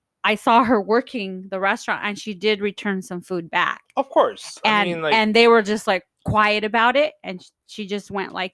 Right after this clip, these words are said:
Speaker 1: this, and they already knew li-, with her hand. And the
Speaker 2: Yeah.
Speaker 1: food was, is, was, like,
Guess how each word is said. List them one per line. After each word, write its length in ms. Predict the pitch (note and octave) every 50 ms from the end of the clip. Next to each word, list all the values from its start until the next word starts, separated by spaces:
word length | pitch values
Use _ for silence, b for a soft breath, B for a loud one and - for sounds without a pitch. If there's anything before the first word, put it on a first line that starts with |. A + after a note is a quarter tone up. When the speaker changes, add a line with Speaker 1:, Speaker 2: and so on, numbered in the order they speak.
| _
Speaker 1:
this, 300 | - A#3+ B3 C#4 - - -
and 160 | G3+ F#3+ F3+
they 100 | G3 G3
already 280 | F#3+ F#3+ G3 F#3+ F#3+ F3+
knew 340 | F#3+ F#3+ G3 G3 G3 F#3 - C3+
li-, 120 | F#3 - -
with 180 | G#3+ A3 G#3 -
her 120 | G3+ G3+
hand. 400 | F#3 F#3+ G3+ F#3+ F#3 F3+ F3 F3 - B B B B B B B B
And 400 | B - G3 F#3+ F#3 F#3 - - G3
the 60 | G#3
Speaker 2:
Yeah. 100 | A#3+ A3
Speaker 1:
food 180 | G3 C#4+ D#4+ D4
was, 180 | D4 C#4+ G#3+ G#3+
is, 140 | A3+ G3+ - - -
was, 320 | A3+ G#3 A3+ A3+ F#3+ E3+ -
like, 220 | G#3+ G3+ G3 -